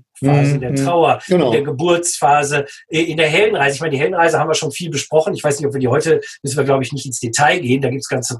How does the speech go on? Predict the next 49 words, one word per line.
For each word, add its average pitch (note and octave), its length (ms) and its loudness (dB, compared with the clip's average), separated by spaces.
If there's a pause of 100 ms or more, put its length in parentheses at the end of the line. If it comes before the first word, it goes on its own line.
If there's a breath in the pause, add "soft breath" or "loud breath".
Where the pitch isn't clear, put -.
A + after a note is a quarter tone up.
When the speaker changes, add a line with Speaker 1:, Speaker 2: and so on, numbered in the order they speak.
Speaker 1:
Podcasts D#3+ 540 -2
drüber D#3+ 300 0
von D#3+ 180 -4
uns D#3+ 280 -6
auch D#3 220 2
und C#3 160 -6
von A#2+ 140 -6
anderen C#3 260 -2
Leuten. C#3 320 0 (320 loud breath)
Aber C3 140 0
da B2+ 80 4
Speaker 2:
Ja. C3 80 4
Speaker 1:
weiß - 140 -2
ja C4+ 100 0
auch - 80 -4
jeder D#3+ 240 0
Bescheid. D#3+ 360 0
Aber C3+ 220 -2
auch B2 140 -10
da, F3+ 320 2 (320 loud breath)
der C3+ 100 4
Held, F3 560 2
der D#3 140 2
auf D3+ 80 -2
die D3 120 -8
Reise C#3 300 0
geht, A3+ 240 -2
der D3+ 80 2
sein C3+ 220 0
sicheres G3+ 580 -4 (280 loud breath)
Dorf F3+ 440 2
verlässt, - 720 0 (480 loud breath)
Speaker 2:
Mhm. D3 520 0 (320)
Speaker 1:
der D#3 160 4
wird F#3 160 -2
ja F#3+ 160 2
auch B3+ 200 2
Gefahren A#2+ 500 -2
ausgesetzt. A2+ 720 -8
Der B2 120 0
droht D3 380 0
ja F#3+ 120 2
auch A#3 160 0
zu - 140 -10
sterben. G#2+ 460 -6
Der A#2+ 100 0
Speaker 2:
Ja, B2 60 2
Speaker 1:
stirbt G3 680 2
Speaker 2:
ja. F3+ 120 2